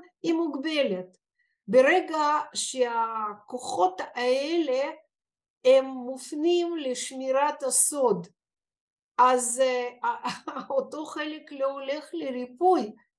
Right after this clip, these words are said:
אם, אם כבר מדברים מבחינה אנרגטית, וכ-, וגם מבחינה חברתית. התמיכה שקיבלנו ברגע שפרסמנו ברבים, היה מאמר, היה רעיון,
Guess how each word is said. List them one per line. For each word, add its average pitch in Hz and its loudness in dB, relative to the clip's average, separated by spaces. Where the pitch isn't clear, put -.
אם, 233 -2
אם 247 -6
כבר 240 6
מדברים 247 -4
מבחינה 233 0
אנרגטית, 220 -2
וכ-, 247 2
וגם 262 6
מבחינה 339 0
חברתית. 269 -2
התמיכה 240 4
שקיבלנו 240 0
ברגע 262 -4
שפרסמנו 226 0
ברבים, 214 -4
היה 233 4
מאמר, 226 2
היה 202 -2
רעיון, 262 -2